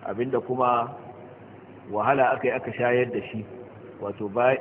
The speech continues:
bayi aka yi aka shayar da shi, to, wannan za a fitar masa da nisful ushiri, ɗaya bisa ashirin. To, suka ce a nan ma an yi amfani da ma, saboda haka, dukkan wani abin da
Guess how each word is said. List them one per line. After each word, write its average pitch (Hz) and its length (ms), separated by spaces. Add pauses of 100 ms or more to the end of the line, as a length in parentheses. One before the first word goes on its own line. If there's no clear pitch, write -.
bayi 127 340
aka 120 200
yi 117 80
aka 120 180
shayar 127 320
da 120 80
shi, 165 240 (540)
to, 113 80
wannan 127 220
za 139 100
a 117 100
fitar 120 300
masa 123 260
da 104 240
nisful 113 320
ushiri, 104 400
ɗaya 113 180
bisa 113 220
ashirin. 92 320 (1160)
To, - 140
suka 139 180
ce 151 120
a 135 120
nan 139 320
ma 139 160
an 143 120
yi 147 60
amfani 120 380
da 117 100
ma, 113 300 (1040)
saboda 131 280
haka, 117 180
dukkan 139 440
wani 139 160
abin 131 320
da 127 300